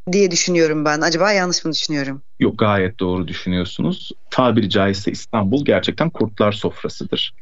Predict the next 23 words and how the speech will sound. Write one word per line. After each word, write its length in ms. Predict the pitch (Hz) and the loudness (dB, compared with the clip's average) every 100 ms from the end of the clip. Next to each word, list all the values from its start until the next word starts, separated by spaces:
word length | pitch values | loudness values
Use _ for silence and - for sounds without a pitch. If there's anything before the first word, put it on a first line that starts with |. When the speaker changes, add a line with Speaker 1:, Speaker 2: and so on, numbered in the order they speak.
| - | -12
Speaker 2:
Çok 240 | - 92 - | -2 -2 2
fazla 300 | 98 104 117 | 0 2 0
misafirimiz 720 | 117 123 123 120 120 120 117 | 0 0 0 0 0 -2 0
var, 160 | 113 117 | 0 0
çok 260 | - - | -4 -2
fazla 300 | 98 98 110 | 0 2 2
rehber, 520 | 110 110 - 110 110 - | 2 2 0 2 0 -2
çok 280 | - 135 - | -2 -4 0
fazla 460 | 98 98 101 98 101 | 2 2 2 0 0
aktif 560 | 107 104 - 110 - 98 | -4 -6 -4 -4 -2 -2
bir 240 | 92 - - | -2 -2 -10
tur 180 | - 110 | -2 0
grubu 440 | 90 95 98 160 180 - - - | 2 2 2 0 -2 -8 -16 -2
görebilirsiniz 680 | 98 95 95 117 117 85 80 | 0 2 2 0 0 -2 -2
İstanbul'da. 760 | - - 80 80 82 78 160 - - - | -4 -2 0 0 0 2 0 0 -6 -2
İstanbul, 640 | 113 - 175 170 151 143 185 - 107 | -2 0 2 4 2 0 -2 -10 -2
ben 280 | 117 117 | 2 2
bunu, 340 | 110 113 110 107 | 4 2 2 2
e, 240 | 104 104 | 4 2
çok 260 | 101 120 - | 0 -2 0
kez 140 | 95 | 0
söylerim 440 | - 90 92 143 113 | 0 0 2 2 0
turlarımda, 640 | 90 80 80 78 78 - | -2 0 0 0 0 -2